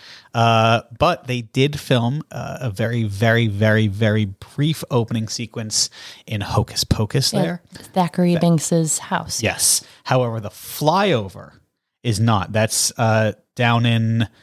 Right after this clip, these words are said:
Speaker 1: um, Plymouth.
Speaker 2: Okay.
Speaker 1: So, like, the, the, the, the village flyover is
Speaker 2: Right.
Speaker 1: Plymouth.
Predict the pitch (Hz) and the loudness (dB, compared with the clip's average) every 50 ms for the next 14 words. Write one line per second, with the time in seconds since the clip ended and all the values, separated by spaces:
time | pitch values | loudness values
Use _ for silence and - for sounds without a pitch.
0 | _ _ _ _ _ _ _ - 104 101 101 98 95 - - - 123 104 87 87 | _ _ _ _ _ _ _ -4 -2 -2 -2 -2 -4 -4 -4 -2 -2 -2 -2 -4
1 | - - - - - _ _ _ - 185 156 - 202 190 185 - - 131 113 107 | -10 -12 -14 -14 -16 _ _ _ -12 -12 -12 -12 -12 -14 -10 -6 -4 -2 -2 -2
2 | 92 113 123 104 104 110 110 - 113 107 107 113 117 107 101 101 139 135 135 127 | -4 -6 -8 -8 -8 -12 -12 -10 -10 -10 -8 -6 -6 -6 -2 0 0 0 0 -2
3 | 113 - - - - - 127 135 147 165 165 165 190 190 190 - - - 185 180 | -4 -4 -6 -6 -2 0 2 2 4 2 2 2 2 0 -2 -2 -4 -2 0 0
4 | 165 156 151 135 110 107 110 - - - | 0 0 0 -2 -4 -4 -6 -12 -14 -20